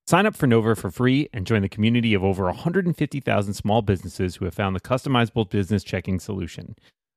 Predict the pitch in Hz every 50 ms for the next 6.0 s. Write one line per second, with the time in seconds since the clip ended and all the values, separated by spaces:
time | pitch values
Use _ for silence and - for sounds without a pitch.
0 | _ - - - - - - _ _ _ _ _ 101 98 98 92 95 92 90 -
1 | - 101 90 - 107 95 87 85 90 87 80 - - - 117 98 92 92 90 87
2 | 87 87 92 92 - - 95 90 87 - 110 90 80 95 90 - - 170 190 196
3 | 185 147 120 123 135 139 - 127 107 - - 127 - 107 - - 101 - - 110
4 | 107 98 104 104 101 101 - 110 - - 170 170 147 185 202 220 226 220 - -
5 | 208 208 240 208 - - 180 165 - - 156 147 143 - 156 170 151 92 85 87